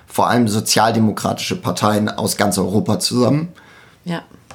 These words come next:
Speaker 1: Und so hast du das dann eben auch, äh, für grüne Parteien,
Speaker 2: Ja.
Speaker 1: ähm, das Gleiche eben für liberale Parteien, alde, Renew heißen die jetzt.
Speaker 2: Ja.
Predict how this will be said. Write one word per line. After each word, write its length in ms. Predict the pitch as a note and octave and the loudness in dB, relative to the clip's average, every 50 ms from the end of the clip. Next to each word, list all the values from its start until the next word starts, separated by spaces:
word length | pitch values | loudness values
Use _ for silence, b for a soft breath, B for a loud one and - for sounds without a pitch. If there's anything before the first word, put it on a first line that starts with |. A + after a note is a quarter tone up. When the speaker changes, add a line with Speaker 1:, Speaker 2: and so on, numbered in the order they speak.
| - _ _ _ _ _ _ _ - - - | -20 _ _ _ _ _ _ _ -14 -6 -2
Speaker 1:
Und 120 | A2+ G#2 | 0 2
so 120 | G#2+ B2+ B2+ | 4 4 4
hast 160 | C3 C3 - | 4 2 2
du 40 | B2 | 2
das 160 | B2 A#2+ A#2 | 2 2 2
dann 140 | - A#2+ A#2+ | 2 2 2
eben 240 | A2+ A#2 A#2 A2+ A2+ | 4 4 4 4 4
auch, 460 | G#2 G#2 A2 A2 G#2 F2 - - - | 4 4 4 2 2 0 -2 -4 -2
äh, 260 | - G2+ G2+ G2+ G2+ | 0 2 2 2 2
für 760 | G2 - - - G2+ G2 G2 G2 G2+ G2+ F#2 D#2 - C#2+ F2+ A2+ A#2 | 0 -2 -2 -2 -2 0 0 0 -2 -2 -4 -4 -4 -6 -8 -8 -6
grüne 320 | - A#2 D3 E3 D#3 C#3+ C3 | -2 0 2 2 2 2 0
Parteien, 840 | - B2 A#2+ A#2 - A#2+ A#2+ A#2+ A#2 A2+ A#2+ B2 B2 A#2+ A#2+ A2+ A#2 B B B B B B B | 0 -2 -2 0 0 2 2 4 4 4 4 4 4 4 2 0 -2 B B B B B B B
Speaker 2:
Ja. 520 | A3 E3+ D#3+ - - A#2 A#2 G#2 G#2 G#2+ G#2+ | -6 -6 -6 -2 2 2 4 4 4 4 4
Speaker 1:
ähm, 300 | G#2+ G#2+ A2 A2 G#2+ F2 - - - - - - - - - - - F#2+ | 4 4 4 2 2 0 -4 -8 -10 -14 -10 -8 -8 -8 -6 -6 -4 -2
das 180 | F#2 A#2 - - | 0 0 0 0
Gleiche 320 | - G2+ G#2+ A#2+ A#2 A#2 G#2 | 0 0 2 2 0 0 0
eben 160 | G#2+ G#2+ G2+ | 0 0 0
für 120 | - - | 0 0
liberale 520 | G#2 A2 F#2+ G2+ G2+ - B2+ C#3+ D3 C#3 - | 0 0 0 0 2 2 2 2 2 0 -2
Parteien, 720 | - A2+ A#2 A#2 - - G#2 A2 A2+ A2 A2+ A2 A2 A2 - | -2 -2 -2 -2 0 2 2 4 4 4 4 2 0 0 0
alde, 300 | - G#2+ B2 B2+ A#2 A#2 G#2+ G2+ | 0 2 2 4 2 2 2 2
Renew 400 | A2 A2 A2 A2+ C3+ D#3 E3 D3+ | 2 4 4 4 4 4 4 4
heißen 380 | A#2+ A#2+ A#2+ A#2 A2+ - A2+ | 4 4 2 2 0 0 0
die 160 | A2 A2+ A2 A2 | 0 2 2 2
jetzt. 420 | A2 A2 G#2 - - - - - - | 2 2 2 0 -4 -8 -8 -10 -10
Speaker 2:
Ja. 220 | - E3+ E3 D#3+ | -8 -8 -8 -8